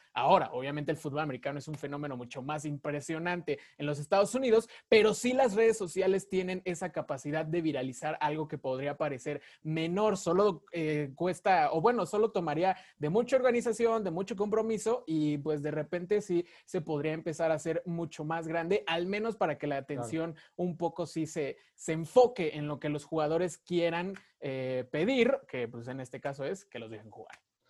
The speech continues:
Speaker 2: Coach Sandoval, estamos hablando de estudiantes universitarios, estamos hablando de gente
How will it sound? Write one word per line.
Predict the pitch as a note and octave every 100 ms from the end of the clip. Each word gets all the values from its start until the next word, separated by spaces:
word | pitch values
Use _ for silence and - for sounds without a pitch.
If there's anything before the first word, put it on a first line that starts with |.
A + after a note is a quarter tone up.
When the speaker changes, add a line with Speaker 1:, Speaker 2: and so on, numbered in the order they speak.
| _ - - _
Speaker 2:
Coach | - G#3 G#3 F#3
Sandoval, | F#3+ F#3 F#3 F#3+ F#3+ E3+ -
estamos | - B3+ C#4+ A3+
hablando | G3 A#3+ A#3+
de | A3+ G3+ D#3+ C3+ B2+ A#2 B2+
estudiantes | - D3 D3 G3 G#3+ G3+ F#3+
universitarios, | C#3+ C3 B2 B2 A2+ E3 E3+ A2 - -
estamos | B2+ - D3+ F3+
hablando | D#3 D3+ D#3+ E3 E3+
de | C3
gente | - E3 E3 - E3+ F3 F3+